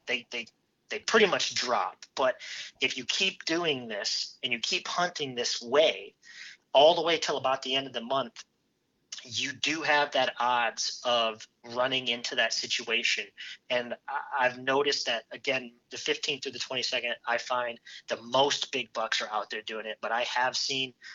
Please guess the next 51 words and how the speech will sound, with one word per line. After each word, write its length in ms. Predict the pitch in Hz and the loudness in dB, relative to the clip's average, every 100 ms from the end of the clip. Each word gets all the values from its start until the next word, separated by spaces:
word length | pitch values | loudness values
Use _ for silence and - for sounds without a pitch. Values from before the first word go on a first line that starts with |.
| - | -8
some 260 | - 120 110 | -4 -4 0
bucks 560 | 117 110 - - - _ _ _ _ _ _ - | 0 0 -2 -4 -8 _ _ _ _ _ _ -8
you 80 | |
know, 140 | 110 95 _ - | -8 -8 _ -8
twenty-second 640 | - 131 120 - 123 110 110 | -4 -2 -2 -2 -2 -4 -4
on 420 | 117 117 117 110 | -2 0 2 0
towards 300 | 110 131 120 | -2 -6 -4
the 100 | 113 | -4
end 120 | 113 110 | -4 -6
of 60 | |
the 80 | 107 117 | -8 -4
month 220 | 113 107 - - - _ | -4 -4 -14 -18 -20 _
that 120 | 113 | -2
are 40 | 113 | 0
still 240 | - 127 | 0 -2
doing 340 | 110 117 117 110 | -2 -4 -4 -4
this. 200 | 101 110 | -6 -6
And, 120 | 104 - | -10 -12
and 100 | 110 | -10
usually 340 | 113 170 139 123 | 0 2 2 2
those 320 | 120 139 131 | 4 4 2
ones 280 | 120 98 - | -2 -4 -4
are 100 | 98 | -2
even 260 | 151 127 - | 0 -2 0
bigger. 340 | 123 - 85 - | 0 0 -8 -4
They're, 220 | 131 147 139 | 4 4 6
they're 200 | 147 143 | 4 4
the 180 | 127 107 | 2 -2
really 520 | 113 143 175 165 147 | -4 6 8 8 6
big 300 | 135 131 123 | 4 2 2
bug, 220 | 104 110 120 | 2 0 0
the 100 | 110 | -4
monarchs, 580 | 127 147 139 123 117 - | 2 4 6 4 2 -2
the, 100 | 120 | -2
the 360 | 123 127 123 113 - | -2 0 0 -4 2
guys 300 | 139 143 135 | 4 6 4
who 80 | 135 | 0
have 60 | |
just 240 | 131 123 107 | -2 -2 2
been 160 | 135 | 2
around 340 | 131 131 127 120 | 4 2 0 -4
for 80 | 120 | -8
years. 600 | 117 139 139 117 104 - - - - | -2 2 2 2 -2 -6 -8 -10 -6
And, 380 | 127 120 113 110 117 | -2 -2 -4 -12 -6
and 100 | 113 | -4
I've 120 | 120 | -2
just 260 | - 120 - | -2 -2 -2
seen 120 | 127 | -4
some 160 | - 110 | -6 -4
giants, 480 | 117 113 110 - - | -2 0 -2 -6 -2
but, 240 | 120 110 | -2 -2